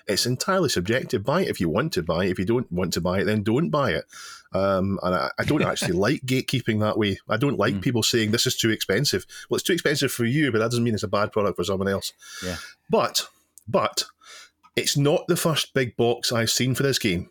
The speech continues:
Speaker 1: but it is the official one. A small YouTube channel, Retro three six five, made their own box, and it matches the original LucasArts box styles. So you wouldn't know if, if,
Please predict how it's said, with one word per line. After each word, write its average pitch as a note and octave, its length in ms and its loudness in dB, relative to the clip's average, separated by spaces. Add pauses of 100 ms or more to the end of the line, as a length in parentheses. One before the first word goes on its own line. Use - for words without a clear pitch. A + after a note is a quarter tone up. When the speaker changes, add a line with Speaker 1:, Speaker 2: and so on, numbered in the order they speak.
(100)
Speaker 1:
but A2 120 2
it F2+ 80 2
is B2 140 2
the C3 80 4
official A#2+ 400 2
one. F2 200 0 (380)
A - 80 -2
small C#3 440 2
YouTube B2+ 420 2
channel, A2 360 2
Retro A#2+ 400 2
three A#2 220 0
six - 260 0
five, G#2 300 0
made G#2 260 2
their G#2+ 120 2
own G#2 180 2
box, - 480 0 (480)
and A#2 100 2
it - 160 0 (220)
matches B2 580 0
the G#2+ 120 2
original G2+ 520 2
LucasArts G2+ 560 0
box - 320 0
styles. A#2 540 0 (420)
So A2 200 2
you G2+ 200 2
wouldn't C3 380 2
know A#2 500 2 (460)
if, G#2+ 240 -2
if, A2+ 320 0